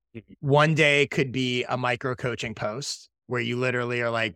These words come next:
Speaker 2: "Show me your logo, you know, your brief, and I'll give you feedback on it." One day it could be a case study or specific examples of someone you've helped. And then the fifth could be a wild card, so you leave space for whatever fits that particular thing.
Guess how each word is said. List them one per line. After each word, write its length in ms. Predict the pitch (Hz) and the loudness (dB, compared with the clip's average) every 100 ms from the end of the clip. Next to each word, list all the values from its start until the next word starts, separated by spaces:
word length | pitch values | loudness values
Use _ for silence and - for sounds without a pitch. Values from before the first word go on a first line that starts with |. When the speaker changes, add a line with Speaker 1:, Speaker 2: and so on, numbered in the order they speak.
| _ | _
Speaker 2:
"Show 240 | - 143 | -6 -4
me 120 | 123 | -2
your 200 | 120 117 | -4 -4
logo, 480 | 113 120 117 120 117 113 | -2 -2 -2 0 0 0
you 100 | 127 | -4
know, 80 | 117 | -4
your 180 | 117 | -4
brief, 380 | 107 120 120 113 | -4 -4 -6 -6
and 80 | 120 | -6
I'll 120 | 110 | -4
give 220 | 117 117 | -4 -4
you 320 | 113 113 113 101 _ | -4 -4 -4 -8 _
feedback 520 | 127 113 113 107 - | -8 -2 -2 -2 -4
on 160 | 101 | -10
it." 180 | 110 123 _ - | -10 -12 _ -4
One 320 | 135 147 160 | 2 4 4
day 220 | 156 147 | 4 4
it 60 | - | 2
could 140 | 139 | 0
be 140 | 135 | 2
a 60 | 123 | 0
case 280 | - 139 131 | 0 0 0
study 540 | - 127 123 139 165 _ - | -2 -2 -2 -4 -8 _ -6
or 100 | 127 | -4
specific 480 | - 117 147 123 117 | -4 -2 2 2 0
examples 580 | 117 127 123 127 123 | -2 -2 -2 -2 -4
of 120 | 120 104 | -4 -4
someone 400 | 139 123 120 120 | -4 -2 -4 -4
you've 160 | 117 | -4
helped. 460 | - 104 - - - | -4 -4 -6 -12 0
And 160 | 185 185 | 4 6
then 120 | 185 | 6
the 80 | 185 | 4
fifth 280 | - 202 - | 4 2 4
could 140 | 196 | 4
be 80 | 175 | 6
a 80 | 151 | 6
wild 380 | 147 151 139 | 6 6 4
card, 240 | - 135 131 | 0 0 -2
so 100 | 143 | -4
you 120 | 131 | -2
leave 200 | 131 127 | -2 -4
space 380 | - 135 127 - | -4 0 0 -2
for 160 | 131 | -4
whatever 360 | 123 123 120 120 | 0 0 0 -2
fits 340 | - 120 - | -4 -6 -2
that 200 | - 113 | 0 0
particular 880 | - 107 131 - 113 107 110 107 104 - _ | -2 -4 -4 -2 -4 -2 -2 -2 -4 -10 _
thing. 240 | - - | -20 -20